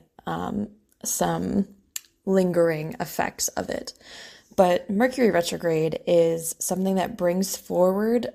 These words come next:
miscommunications. It really highlights things that are just kind of happening in your world right now that you may not be aware of.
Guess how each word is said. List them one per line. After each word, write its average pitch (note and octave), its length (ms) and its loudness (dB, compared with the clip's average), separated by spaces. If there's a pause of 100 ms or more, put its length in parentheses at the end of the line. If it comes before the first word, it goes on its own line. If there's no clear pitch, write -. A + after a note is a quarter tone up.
miscommunications. G3 1700 -2
It - 100 -2
really B3+ 640 0 (100)
highlights - 960 -4 (340)
things G#3+ 580 4
that F3+ 340 0
are E3+ 580 -2
just - 200 -10
kind G3 180 0
of F#3+ 100 -2
happening A3+ 720 0
in F3+ 220 -2
your E3+ 240 0
world E3+ 420 -2
right A#3 220 2
now C4 300 2
that G#3 180 0
you F#3 180 -2
may F#3+ 160 0
not E3 300 -6
be D#3+ 120 -6
aware D3+ 460 -4 (100)
of. - 220 -16